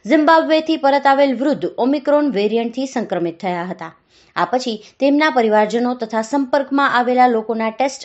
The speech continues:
અને આઇસોલેશનની કામગીરી કરવામાં આવી હતી, જેમાં દર્દીના પરિવારના બે લોકો કોરોના પોઝિટિવ મળ્યા હતા.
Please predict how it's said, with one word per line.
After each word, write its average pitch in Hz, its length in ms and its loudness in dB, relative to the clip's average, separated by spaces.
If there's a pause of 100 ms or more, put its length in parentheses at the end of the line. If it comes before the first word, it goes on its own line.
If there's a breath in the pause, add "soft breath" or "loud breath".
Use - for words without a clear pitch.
અને 240 180 -4
આઇસોલેશનની 240 800 -2
કામગીરી 190 420 -4
કરવામાં 170 440 -4
આવી 175 160 -6
હતી, 175 300 -10 (340 soft breath)
જેમાં 220 300 0 (200 loud breath)
દર્દીના 320 460 4
પરિવારના 285 560 2
બે 214 200 0
લોકો 220 340 0
કોરોના 269 420 2
પોઝિટિવ 208 420 -4
મળ્યા 170 300 -4
હતા. 165 320 -10